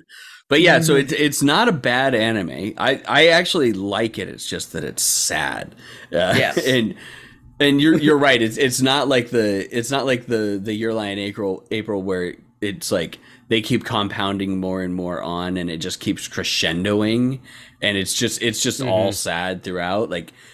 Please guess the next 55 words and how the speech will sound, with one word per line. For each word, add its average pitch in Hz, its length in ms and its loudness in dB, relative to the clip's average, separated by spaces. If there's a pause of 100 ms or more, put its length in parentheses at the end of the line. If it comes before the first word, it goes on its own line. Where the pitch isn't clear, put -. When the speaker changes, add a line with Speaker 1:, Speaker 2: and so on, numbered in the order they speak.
(160)
Speaker 1:
it, 123 280 -2
it 135 140 0
makes 147 300 2
it - 140 -2
feel 151 320 2
a - 20 2
little 113 260 0
bit 95 160 -6
better 95 280 -4
that 92 160 -6
it 98 60 -8
gets, 92 200 -10 (260)
it's, 104 280 -2
like, 90 300 -4
peppered 113 360 -2
in 101 260 -2
there 90 220 -4
with 87 240 -10
the 92 80 -6
humor 127 400 4
that's 90 260 -6
in. 85 220 -6 (420)
But 120 160 2
man, 113 600 2 (460)
I, 139 180 2
I 131 120 2
don't 147 200 4
know 139 180 6
if 123 120 0
it - 140 -2
feels 131 320 2
any 104 180 0
better 110 400 0
though 98 200 -2
when 98 180 -4
you, 101 240 -4
they, 104 240 0
they 101 160 -8
keep, 107 200 -6
like, 101 160 -2
amping 110 340 -2
up 104 100 -8
the 110 100 -4
humor, 113 280 0
and 101 100 -2
then 98 100 -4
all 98 120 -2
of 92 60 -8
a 92 40 -10
sudden 98 240 -6
they 95 100 -6
gut 98 360 -4
punch 95 340 -6
you 87 260 -6 (460)
with 104 320 0